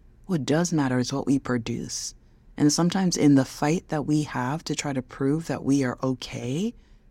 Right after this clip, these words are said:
we're leaving the work of production. We're leaving the work of creation. We are leaving the work that matters most to argue the things that don't matter. Yeah.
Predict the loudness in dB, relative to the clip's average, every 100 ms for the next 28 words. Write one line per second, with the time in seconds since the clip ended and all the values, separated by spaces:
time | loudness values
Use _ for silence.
0 | -2 4 4 4 6 6 6 2 -2 -2
1 | -4 -4 -4 -4 -6 -6 -6 -6 -8 -12
2 | -16 -20 -18 2 4 6 6 6 4 2
3 | 2 0 -2 -4 -4 -2 0 0 -2 -2
4 | -4 -6 -8 -10 -18 -20 -20 -20 -14 0
5 | 4 4 4 2 2 4 4 4 4 0
6 | -2 -6 -4 0 2 2 -2 0 0 2
7 | 0 -2 -2 -2 -2 0 0 0 -2 -2
8 | 0 0 -2 -8 -10 -4 0 0 -2 -8
9 | -20 -18 -14 -14 -14 -18 -20 -20 -20 -20
10 | -20 -20 -20 -20 -20 -20 -20 -20 -20 -20
11 | -20 -20 -20 -20 -4 0 2 0 -4